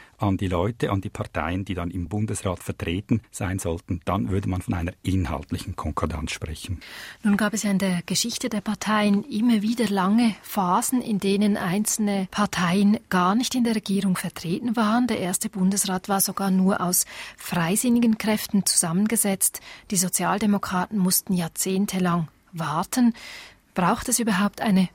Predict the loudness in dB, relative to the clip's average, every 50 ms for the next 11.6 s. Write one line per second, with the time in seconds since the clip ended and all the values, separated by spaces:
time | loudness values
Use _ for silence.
0 | _ _ _ -2 0 0 0 0 -2 -6 -4 -4 -2 -2 0 0 0 0 -2 -2
1 | -2 -4 -6 -4 -2 -2 -2 -2 0 0 0 0 0 0 -2 -2 -4 -8 _ -8
2 | -6 -6 -2 0 2 2 2 2 0 0 -2 0 0 2 2 2 0 0 0 0
3 | 0 0 -2 -4 -4 -6 -4 -4 -4 -2 -2 -4 -4 -4 -4 -4 -6 -6 -6 -4
4 | -2 -2 -4 -4 -8 _ _ _ _ _ _ _ 0 2 4 4 2 0 -2 -4
5 | -4 -4 -2 0 0 0 0 -2 -4 -10 -6 -4 -2 -2 -2 -2 -2 -2 0 0
6 | -2 -2 -4 -6 -6 -6 -6 -8 -4 -2 -2 -2 -2 -2 -4 -8 -10 -8 -6 -4
7 | -2 0 2 2 0 0 -2 -8 -12 -14 -12 -6 -4 -4 -2 0 -2 0 0 0
8 | 0 0 -2 -8 -16 -20 -20 -20 -20 -20 -8 -8 -4 -2 0 0 0 0 -2 0
9 | -2 -2 0 0 0 2 2 0 0 -2 -4 -4 -2 -2 -2 -2 -2 -2 -2 -2
10 | -2 -2 -4 -8 -8 -6 -4 -2 0 0 2 2 0 0 -2 -4 -4 -6 -6 -6
11 | -6 -4 -4 -2 -4 -4 -4 -4 -2 -2 -2